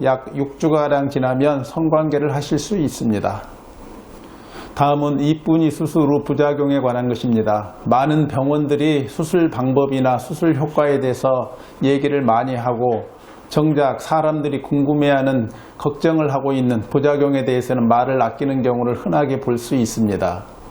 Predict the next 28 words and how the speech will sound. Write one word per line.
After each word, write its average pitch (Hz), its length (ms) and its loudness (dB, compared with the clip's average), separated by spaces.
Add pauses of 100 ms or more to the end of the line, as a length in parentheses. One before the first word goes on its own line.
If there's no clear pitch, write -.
(760)
수술 170 460 2
후 160 220 4
에액 139 380 0
분비 135 360 0
감소나 127 640 0
성교통, 131 840 0 (360)
성감 151 580 2
저하 131 260 0
등 127 220 -4
여러 123 200 0
가지 131 220 -2
부작용을 131 640 0
겪고 135 340 -2
계시는 127 400 0
분들을 120 440 2
종종 131 460 0
만나게 123 460 0
되는데, 113 640 0 (460)
회음 170 340 2
성형 156 400 2
전문가의 139 480 2
한 160 200 -2
사람으로서 123 880 0
남의 123 340 0
일 135 120 -2
같지 123 280 0
않아 113 340 0
안타깝습니다. 113 920 -2